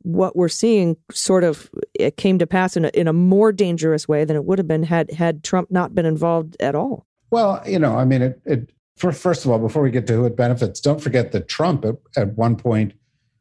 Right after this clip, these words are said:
Speaker 2: uh, said in the Oval Office, "Why don't we just hand everything over to Blackwater?"
Speaker 1: Yeah,
Speaker 2: You
Speaker 1: it's
Speaker 2: know?
Speaker 1: all about Eric Prince, right? Everyone's like, "Well, why? What's the thing?" Well, Eric Prince, duh.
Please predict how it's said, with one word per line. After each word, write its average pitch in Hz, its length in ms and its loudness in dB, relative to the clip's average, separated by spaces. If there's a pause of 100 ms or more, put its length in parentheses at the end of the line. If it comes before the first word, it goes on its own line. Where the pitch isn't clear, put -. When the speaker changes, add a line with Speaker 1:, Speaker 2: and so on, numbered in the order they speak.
(180)
Speaker 2:
uh, 101 80 2
said 135 400 2
in 110 140 0
the 110 100 2
Oval 113 260 0
Office, 117 420 0
"Why 120 140 2
don't 170 120 0
we 151 100 2
just 120 240 -2
hand 123 180 2
everything 120 380 0
over 117 220 0
to 98 120 -2 (260)
Blackwater?" 113 460 -4 (320)
Speaker 1:
Yeah, 269 140 0 (140)
Speaker 2:
You 143 60 0
Speaker 1:
it's 117 80 2
Speaker 2:
know? 240 80 4
Speaker 1:
all 185 120 -4
about 196 320 2
Eric - 220 0
Prince, 233 400 -2
right? 175 160 4
Everyone's 202 240 4
like, 196 160 2
"Well, 202 180 4
why? 220 340 4
What's 143 280 0
the 196 80 -2
thing?" 190 300 0
Well, 214 200 0
Eric 269 320 0
Prince, - 340 -2
duh. 120 300 -6